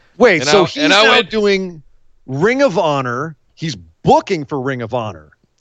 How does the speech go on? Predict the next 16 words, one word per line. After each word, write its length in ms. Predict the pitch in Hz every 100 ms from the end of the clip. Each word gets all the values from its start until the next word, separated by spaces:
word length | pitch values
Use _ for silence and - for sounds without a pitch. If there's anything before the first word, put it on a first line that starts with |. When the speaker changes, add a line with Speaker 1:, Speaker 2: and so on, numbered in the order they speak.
| _ _
Speaker 1:
And 300 | 151 143 147
he's 220 | 135 151
also 340 | 165 165 - 180
working 340 | 151 160 160
N 200 | 143 190
W 320 | 226 202 190
A. 60 | 143
He's 100 | 143
got 80 | 151
a 60 | 190
match 120 | 156
Speaker 2:
N 40 | 180
W 140 | 139
A. 20 | 139
Speaker 1:
with 20 | 143
Aldis. 460 | 135 123 120 127